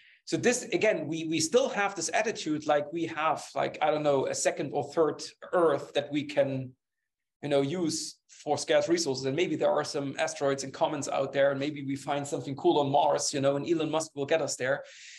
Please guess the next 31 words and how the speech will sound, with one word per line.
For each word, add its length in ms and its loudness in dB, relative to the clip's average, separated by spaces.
But 140 0
for 180 0
the 80 0
moment, 480 2
uh, 260 0
<laughs> 60 2
we 160 2
need 280 -2
to 80 -10
get, 320 -2
you 80 0
know, 140 4
again, 500 2
also 280 2
the 260 -2
industry 440 -4
educated 600 -4
that, 220 0
yes, 400 2
for 240 -2
I 100 2
T 200 -4
asset 260 -2
management, 500 -2
all 240 4
of 140 -2
those 280 2
aspects 560 -2
are 160 0
super 500 -2
critical. 580 -4